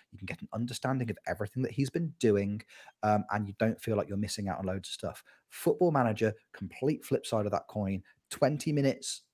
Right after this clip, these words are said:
of somebody's save, you know, has equated to that twenty minute video that they've put out,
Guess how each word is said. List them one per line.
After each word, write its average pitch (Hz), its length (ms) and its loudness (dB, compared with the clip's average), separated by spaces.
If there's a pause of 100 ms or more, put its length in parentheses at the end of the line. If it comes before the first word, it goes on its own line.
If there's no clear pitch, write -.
(140)
of 117 80 -8
somebody's 127 560 2
save, 110 560 0 (160)
you 104 140 0
know, 101 340 2
has 107 140 -4
equated 98 580 -4
to 95 420 0 (380)
that - 240 6
twenty 123 300 2
minute 120 180 2
video 110 300 2
that 101 100 -2
they've 104 220 -2
put 110 200 -2
out, 117 280 4